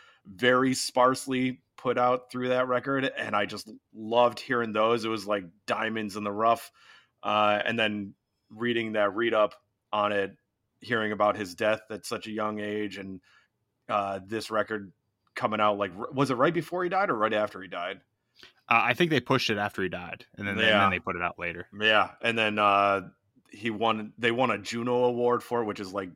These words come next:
Speaker 1: the Canadian Grammys. And yeah, his mom accepted it. Did you,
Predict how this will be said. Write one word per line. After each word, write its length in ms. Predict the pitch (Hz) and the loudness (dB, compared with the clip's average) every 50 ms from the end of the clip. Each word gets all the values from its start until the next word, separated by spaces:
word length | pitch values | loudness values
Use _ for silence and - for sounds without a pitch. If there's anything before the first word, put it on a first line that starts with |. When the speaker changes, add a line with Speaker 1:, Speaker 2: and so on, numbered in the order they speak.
| _ _ | _ _
Speaker 1:
the 100 | 110 110 | -12 -12
Canadian 520 | - - 104 101 101 101 104 104 101 98 | -10 -10 -8 -8 -6 -6 -6 -6 -8 -6
Grammys. 520 | 95 104 101 104 101 101 101 104 98 - - _ _ _ - | -4 -4 -2 -2 -2 -2 -4 -4 -6 -8 -14 _ _ _ -2
And 340 | 113 107 98 95 92 82 - _ - | -2 -2 -2 -6 -12 -16 -18 _ -10
yeah, 280 | 104 104 104 101 98 98 | -4 -2 0 2 2 0
his 180 | 95 110 90 90 | -2 -4 -4 2
mom 240 | 110 107 104 107 117 | 4 6 6 6 4
accepted 400 | 110 - - 131 104 - 127 123 | 0 0 -2 -2 -2 0 -2 -2
it. 180 | 123 123 104 | -2 -2 -2
Did 100 | 107 113 104 | -6 -6 -6
you, 200 | 120 117 110 | -6 -6 -6